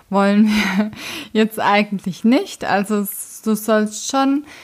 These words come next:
auch deine Achtsamkeit schulen und, äh, versuchen dann auch wach zu bleiben und alles mitzubekommen. Es ist aber auch kein Problem, wenn du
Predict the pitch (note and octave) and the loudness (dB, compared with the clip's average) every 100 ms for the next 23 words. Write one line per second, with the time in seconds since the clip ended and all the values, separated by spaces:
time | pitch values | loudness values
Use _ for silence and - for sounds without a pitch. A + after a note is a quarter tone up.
0 | - - A3 A3 - G#3+ G3+ G3+ B3+ C4 | -12 0 0 0 0 -2 0 -2 -4 -6
1 | - C4 A3+ A3+ A3+ - A3 G#3 G#3+ - | -6 -2 0 -2 -4 -4 -2 0 -2 -4
2 | - A3+ A#3 A3+ A3 A3 G#3 - F3+ F#3 | -2 2 4 4 4 2 2 -2 -2 0
3 | F#3 F#3 - - E3+ F3 - F3+ - G3 | -2 -4 -8 -6 -6 -6 -10 -10 -6 -6
4 | G3+ G3 F#3+ F#3 - - F3 E3 E3+ - | -4 -4 -4 -4 -8 -10 -8 -6 -8 -10
5 | E3 E3 - - - _ _ _ _ F#3 | -10 -10 -12 -18 -20 _ _ _ _ -10
6 | E3+ F#3 G#3+ - - C#4+ B3+ B3+ B3+ B3+ | -2 -2 -2 -8 -10 -8 -4 0 2 2
7 | C4+ C#4 B3+ A3 D#3 F3+ F#3 - A3+ B3 | 2 2 2 0 -4 -4 -4 -2 -2 -2
8 | A#3+ A3+ A3 - G3+ F#3+ F#3+ G3 - - | -4 -4 -4 0 2 2 0 -2 -10 -20
9 | - - F3 G3 F#3 G#3+ F#3 G3 D3+ - | -20 -10 -6 -6 -2 0 2 4 2 0
10 | - G#3 G3+ - G3 - F#3 F3+ E3+ E3+ | -2 0 0 -2 -8 -6 -2 0 0 -2
11 | D#3+ E3 E3+ D#3+ | -4 -6 -8 -8